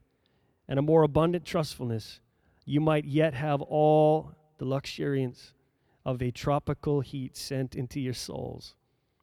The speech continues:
Come up higher, brothers and sisters. From the lowest chambers, come to the highest ones. From the Master's feet, come to his bosom. And from his bosom, come to his lips.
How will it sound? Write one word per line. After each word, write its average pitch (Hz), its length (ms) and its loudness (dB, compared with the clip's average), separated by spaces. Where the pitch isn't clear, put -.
Come 143 180 0
up 147 120 4
higher, 151 360 2
brothers 127 340 -2
and 120 100 -8
sisters. - 600 -14
From 131 160 -4
the 131 80 0
lowest 139 360 2
chambers, 147 560 0
come 143 680 -4
to 139 100 -8
the 120 100 -4
highest 127 400 -4
ones. 120 480 -8
From 143 180 0
the 143 60 0
Master's 147 540 -2
feet, 160 400 -4
come 143 540 -2
to - 80 -6
his 123 160 -2
bosom. 127 460 -6
And 123 140 -6
from 151 240 2
his 143 140 2
bosom, 135 440 0
come 139 340 -2
to 127 80 -4
his 120 200 -8
lips. 127 460 -10